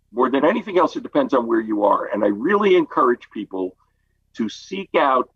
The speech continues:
the swing races and the swing districts. If you're lucky enough to be in a, in a swing or battleground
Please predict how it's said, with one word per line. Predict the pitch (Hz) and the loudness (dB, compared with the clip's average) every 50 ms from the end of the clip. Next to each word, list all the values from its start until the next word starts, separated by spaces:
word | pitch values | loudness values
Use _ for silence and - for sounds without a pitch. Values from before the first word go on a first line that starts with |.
| _ _ _ - | _ _ _ -14
the | 113 101 | -14 -12
swing | - - - - - - - 196 202 - - | -14 -18 -20 -10 -2 0 0 0 0 -4 -4
races | - 160 143 143 139 - - 147 127 113 - - | -2 2 2 2 0 0 -2 -4 -4 -4 -8 -8
and | 117 101 98 | -8 -8 -8
the | 101 | -12
swing | - - - - 151 151 151 147 | -16 -12 -4 -2 0 0 0 0
districts. | - 127 110 - - 107 95 - - | 0 -2 -2 -2 -4 -8 -8 -8 -10
If | - 107 - - | -14 -14 -10 -4
you're | 117 113 113 | -2 -2 -2
lucky | 113 117 165 220 - - 240 214 | 0 0 0 0 0 -2 -2 -2
enough | 202 190 170 170 165 165 - _ - | -2 0 2 0 0 0 -4 _ -12
to | 135 | -12
be | - - 135 135 139 143 135 | -10 -10 -4 0 2 2 2
in | 127 - | 2 0
a, | 117 110 110 110 107 - - | -2 0 0 0 -2 -2 -2
in | 117 117 113 | -2 0 0
a | 113 110 107 110 110 110 104 - _ _ _ _ _ _ _ _ _ _ _ _ _ _ _ _ _ _ _ _ _ | 0 2 2 2 2 2 0 -6 _ _ _ _ _ _ _ _ _ _ _ _ _ _ _ _ _ _ _ _ _
swing | - - - - - _ - 180 180 180 175 170 143 | -20 -20 -20 -20 -10 _ 2 4 4 6 4 4 4
or | 123 117 | 2 0
battleground | 104 - 139 143 151 160 160 143 - - 135 123 123 117 117 117 | 0 0 0 0 0 -2 -2 -4 -2 0 0 2 2 2 2 -2